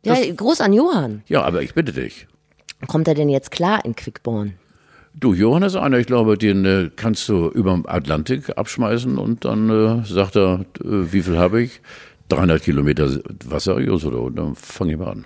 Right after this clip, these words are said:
Speaker 2: Also ich mach mir keine Sorgen um ihn.
Speaker 1: Paddelt er zurück. Ich wollte noch ein bisschen von meinem Geburtstag in Corona-Zeiten
Speaker 2: Oh,
Speaker 1: erzählen. Weißt du,
Speaker 2: bitte,
Speaker 1: wie das,
Speaker 2: ja.
Speaker 1: es ist ja eine deutlich entzerrte Veranstaltung. Sonst muss man ja mal sagen, „Ja, ich mach nichts.“ <laughs> „Ja, ich mach nur was Kleines.“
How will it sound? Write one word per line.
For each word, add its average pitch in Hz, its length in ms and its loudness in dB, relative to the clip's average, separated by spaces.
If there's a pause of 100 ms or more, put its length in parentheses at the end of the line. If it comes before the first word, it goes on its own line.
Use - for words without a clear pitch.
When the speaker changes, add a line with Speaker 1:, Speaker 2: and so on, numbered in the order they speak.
(140)
Speaker 2:
Also 90 220 2
ich 80 100 -2
mach 104 180 0
mir 101 80 0
keine 87 200 -4
Sorgen 60 240 -6
um 57 80 -14
ihn. - 240 -16
Speaker 1:
Paddelt 160 340 2
er 135 140 2
zurück. 151 340 -2
Ich 160 80 -4
wollte 214 240 0
noch 175 160 0
ein 190 80 -2
bisschen 196 260 -4
von 175 160 -2
meinem 165 220 0
Geburtstag 160 580 -2
in 160 120 -6
Corona-Zeiten 160 840 -2
Speaker 2:
Oh, 104 40 2
Speaker 1:
erzählen. 151 260 0
Weißt 185 260 2
du, 254 40 0
Speaker 2:
bitte, 202 120 2
Speaker 1:
wie 196 40 0
das, 165 200 2
Speaker 2:
ja. - 100 -8 (320)
Speaker 1:
es 180 120 0
ist 240 140 -2
ja 208 80 6
eine 180 220 2
deutlich 175 400 0
entzerrte 165 400 -2
Veranstaltung. 170 840 -2 (180)
Sonst 156 260 -4
muss 175 220 -4
man 151 120 -2
ja 139 120 -2
mal 139 100 -6
sagen, 151 160 -8
„Ja, 185 280 0
ich 160 120 -4
mach 180 240 0
nichts.“ 180 500 0
<laughs> - 300 2
„Ja, 247 1040 -4
ich 175 40 0
mach 175 160 0
nur 175 160 2
was 139 200 -2
Kleines.“ 185 800 0